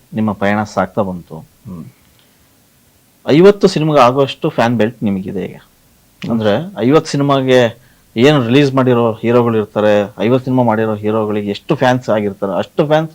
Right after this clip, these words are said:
Speaker 1: ನಾಲ್ಕೇ ಸಿನಿಮಾಗೆ ಸಿಕ್ಕೋಯ್ತು, ಫ್ಯಾನ್ಸ್ ಬಗ್ಗೆ ಹೇಳೋದಾದ್ರೆ.
Speaker 2: ನಮ್ಗೆ ಅಂತ ಇವಾಗ ಪ್ರತಿ ಸಂಡೇ, ಆ, ಅವ್ರ್,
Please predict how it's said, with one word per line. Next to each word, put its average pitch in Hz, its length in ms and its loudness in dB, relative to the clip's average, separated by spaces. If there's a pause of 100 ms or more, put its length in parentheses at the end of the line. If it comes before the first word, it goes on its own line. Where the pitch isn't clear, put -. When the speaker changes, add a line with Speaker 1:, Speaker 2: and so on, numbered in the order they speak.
(320)
Speaker 1:
ನಾಲ್ಕೇ 139 360 2
ಸಿನಿಮಾಗೆ 113 440 -4
ಸಿಕ್ಕೋಯ್ತು, 95 500 -10 (500)
ಫ್ಯಾನ್ಸ್ 123 260 0
ಬಗ್ಗೆ 104 220 -4
ಹೇಳೋದಾದ್ರೆ. 92 480 -10 (3500)
Speaker 2:
ನಮ್ಗೆ 151 1000 4
ಅಂತ 139 280 0 (280)
ಇವಾಗ 127 280 2
ಪ್ರತಿ 131 340 -2
ಸಂಡೇ, 143 800 4
ಆ, 131 40 -2 (1300)
ಅವ್ರ್, 143 840 6